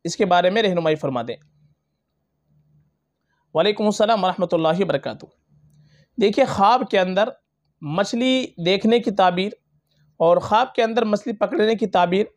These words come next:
आम तौर पर रिज्क की फरावानी और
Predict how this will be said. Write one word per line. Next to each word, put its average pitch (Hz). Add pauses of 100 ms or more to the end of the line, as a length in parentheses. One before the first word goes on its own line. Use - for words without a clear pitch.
(520)
आम 240
तौर 214
पर -
रिज्क 233
की 247
फरावानी 202 (680)
और 226